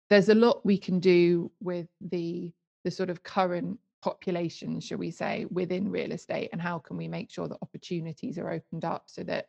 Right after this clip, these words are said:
you know, a diverse group of people, to the extent that they are in the industry, progress and, and find that kind of career growth and get to where they want to get to wi-, within that. I think almost before that though, and,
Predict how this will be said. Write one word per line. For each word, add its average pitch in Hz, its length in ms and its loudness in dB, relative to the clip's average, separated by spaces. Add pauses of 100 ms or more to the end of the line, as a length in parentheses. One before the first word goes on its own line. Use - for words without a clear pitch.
you 175 100 0
know, 165 100 -2
a - 80 -4
diverse 175 500 0
group 160 200 -6
of 165 100 -10
people, 160 560 0 (220)
to 180 80 0
the 165 100 2
extent - 340 0
that - 120 -8
they 165 120 0
are - 80 4
in 226 120 12
the 190 100 8
industry, 170 640 0
progress 170 540 0
and, 165 320 -2
and 165 200 -2
find 165 360 -2
that - 140 -4
kind 165 200 -8
of 165 60 -14
career 165 280 -2
growth 170 300 -4
and 165 120 -6
get - 260 -4
to 170 140 -6
where 156 200 -2
they - 180 2
want - 240 -8
to - 60 -20
get - 240 -6
to - 120 -10
wi-, 196 200 -6 (120)
within 175 380 -2
that. - 180 -8 (720)
I 190 80 6
think 202 280 4
almost 180 360 0
before 190 420 0
that - 220 -4
though, 165 240 -2
and, 160 360 -6